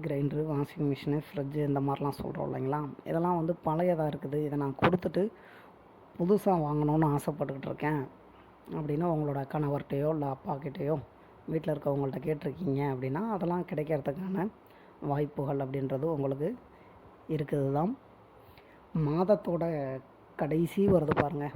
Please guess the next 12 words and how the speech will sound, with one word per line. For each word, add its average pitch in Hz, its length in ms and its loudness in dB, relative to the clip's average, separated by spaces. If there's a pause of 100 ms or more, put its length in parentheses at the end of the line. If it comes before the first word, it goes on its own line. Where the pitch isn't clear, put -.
(140)
இந்த 143 140 -2
மாத 160 400 2
கடைசி 165 460 0 (220)
அப்படின்றது 143 580 0 (2250)
இந்த 156 280 4
ஆடம்பர 190 480 6
பொருட்கள், 156 460 2
இப்போ 151 140 -2
சொன்னேன் 156 380 2
பாருங்க, 139 280 0
இந்த 139 140 0
மிக்ஸி, 143 420 0